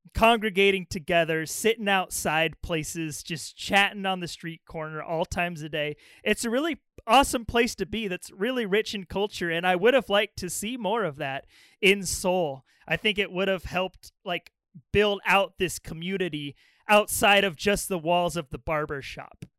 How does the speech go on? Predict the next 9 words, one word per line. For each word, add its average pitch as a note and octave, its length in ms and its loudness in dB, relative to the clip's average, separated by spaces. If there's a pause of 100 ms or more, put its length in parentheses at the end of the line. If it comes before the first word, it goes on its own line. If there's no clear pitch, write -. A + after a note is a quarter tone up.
(460)
Let's - 100 -14
talk C4 200 6
about G3+ 320 4
Terry, D#3+ 500 0 (220)
because F3 540 2 (120)
I G3 100 4
feel A3+ 260 4
like A3 340 6
this, F#3 360 -2